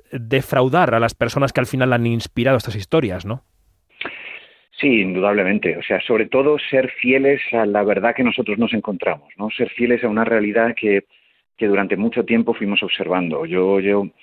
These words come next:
Speaker 2: entro de alguna manera a este mundo de, de, eh, del, desde el conocimiento de Olga Rodríguez, que había cubierto, mm, pues, muchos temas de sociales, mm, eh, muchos temas de desahucios, temas de trabajadores sociales,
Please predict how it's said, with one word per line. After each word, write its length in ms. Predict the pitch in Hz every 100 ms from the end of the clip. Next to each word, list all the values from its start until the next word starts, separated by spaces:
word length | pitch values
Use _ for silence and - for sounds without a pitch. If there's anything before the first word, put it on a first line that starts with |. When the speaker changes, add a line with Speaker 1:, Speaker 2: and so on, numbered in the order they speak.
| - - - _ -
Speaker 2:
entro 360 | 113 110 -
de 100 | 220
alguna 340 | 208 196 107 107
manera 320 | 107 110 107
a 20 |
este 180 | 104 107
mundo 320 | 101 117 110 98 95
de, 260 | 95 92 92
de, 300 | 95 87 82 82 69 - - - - _ _ - _ _ _ _
eh, 240 | - 92 92
del, 480 | 95 101 92 90 85
desde 200 | 101 101
el 60 |
conocimiento 640 | 98 104 107 104 113 110 104
de 100 | 107
Olga 200 | 98 98
Rodríguez, 420 | 98 117 135 123
que 140 | -
había 180 | 87 95
cubierto, 720 | - 92 104 113 95 95 90
mm, 500 | 90 90 80 65 65 -
pues, 180 | - -
muchos 260 | 95 95
temas 240 | 113 95 90
de 280 | 87 90 87
sociales, 680 | 98 - 113 113 107 107 101 90
mm, 200 | 90 85 - - - - - _
eh, 120 | -
muchos 220 | - - -
temas 180 | 92 90
de 100 | 85
desahucios, 720 | 87 120 120 113 110 110 -
temas 260 | 95 92
de 100 | 87
trabajadores 420 | 87 85 98 90 87
sociales, 520 | 92 113 113 110